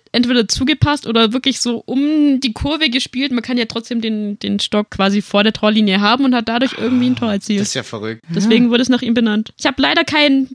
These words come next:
Speaker 1: Video dazu gesehen, aber es klingt spannend.
Speaker 2: Das klingt mega spannend. Ich würde ja sonst sagen, das Territorium da hinter dieser Linie wäre dann, äh, auf dünnem Eis.
Speaker 3: Mhm. Sehr, sehr dünn, ja.
Speaker 2: Kretzky, ja,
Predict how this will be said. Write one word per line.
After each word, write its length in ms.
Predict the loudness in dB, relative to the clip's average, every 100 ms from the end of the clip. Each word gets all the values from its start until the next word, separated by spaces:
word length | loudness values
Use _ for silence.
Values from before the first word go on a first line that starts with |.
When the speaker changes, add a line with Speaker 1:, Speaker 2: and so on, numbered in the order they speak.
| _
Speaker 1:
Video 200 | 0 2
dazu 280 | 0 -2 0
gesehen, 320 | 0 0 -2
aber 160 | -2 -6
es 120 | -8
klingt 280 | -2 0 0
spannend. 300 | 0 2 4
Speaker 2:
Das 100 | 2
klingt 180 | 0 2
mega 220 | 2 2
spannend. 300 | -2 -4 -2
Ich 80 | 0
würde 100 | 2
ja 20 | 2
sonst 220 | 0 2
sagen, 420 | 0 2 0 0
das 140 | -4
Territorium 580 | -6 -6 0 0 2 2
da 60 | 2
hinter 300 | 0 0 -2
dieser 180 | -2 -2
Linie 320 | 0 -2 0
wäre 240 | -2 -2
dann, 320 | -2 -4 -6 -14 -14
äh, 40 | -12
auf 340 | -10 -12 -6
dünnem 260 | -4 -2 -2
Eis. 460 | 0 0 -2 -6 -8 2
Speaker 3:
Mhm. 420 | 4 6 4 0 -4
Sehr, 320 | 0 0 2
sehr 160 | 0
dünn, 240 | 0 -4 0
ja. 160 | -2
Speaker 2:
Kretzky, 600 | -2 -4 -4 0 2 2 -2 -12 -20 -8
ja, 260 | -4 -4